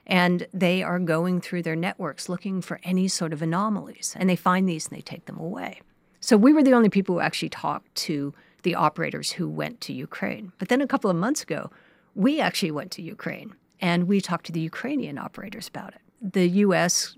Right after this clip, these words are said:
rightfully was kind of cagey about what exactly they did, but the Ukrainians told us they actually found during that Hunt Forward operation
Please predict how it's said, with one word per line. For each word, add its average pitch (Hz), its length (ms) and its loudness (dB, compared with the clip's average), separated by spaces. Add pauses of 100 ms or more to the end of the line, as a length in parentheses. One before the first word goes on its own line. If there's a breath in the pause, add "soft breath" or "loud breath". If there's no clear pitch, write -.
(120)
rightfully 160 460 0
was 143 280 -6 (220 loud breath)
kind 180 180 4
of - 80 0
cagey 175 360 0
about 156 260 -2
what 175 180 2
exactly 156 480 -4
they 143 140 -8
did, 151 320 -6
but 170 100 -14
the 180 80 -6
Ukrainians 220 560 2
told - 160 -2
us - 140 -2 (320 loud breath)
they 269 240 -2
actually 269 400 0
found 214 460 -2
during 214 280 2
that 185 200 0
Hunt 202 200 -2
Forward 226 400 -4
operation 160 540 -8